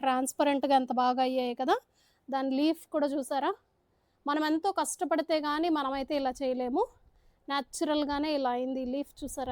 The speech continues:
ఎంత బాగుంది కదా. ఈ లీఫ్ చూసారా అసలు ఎంత యాంటిక్ పీస్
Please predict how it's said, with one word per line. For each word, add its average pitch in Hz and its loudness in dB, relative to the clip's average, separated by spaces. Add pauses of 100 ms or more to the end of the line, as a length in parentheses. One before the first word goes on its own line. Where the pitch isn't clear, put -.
ఎంత 240 -8
బాగుంది 247 -6
కదా. 320 -8 (2250)
ఈ - 0 (240)
లీఫ్ 330 -2 (100)
చూసారా 311 0 (100)
అసలు 277 -4 (1200)
ఎంత 285 -4 (160)
యాంటిక్ 269 -6
పీస్ 294 -4